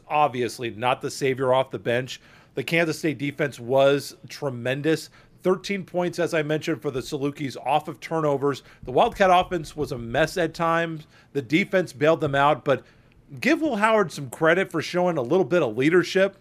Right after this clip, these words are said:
as a young guy. 'Cause we see, you know, there are so many people, and we talk so much about, you know, mental health of athletes, and, "Oh, we can't criticize athletes, the-, these,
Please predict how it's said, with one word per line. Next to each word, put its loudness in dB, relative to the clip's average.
as -2
a -2
young 4
guy. 4
'Cause -2
we 2
see, -2
you -4
know, 0
there 2
are 2
so 0
many -2
people, -2
and -8
we -8
talk -2
so 0
much 0
about, 2
you -8
know, -6
mental -2
health 2
of -2
athletes, 0
and, -8
"Oh, 2
we -2
can't -6
criticize -2
athletes, -2
the-, -6
these, -8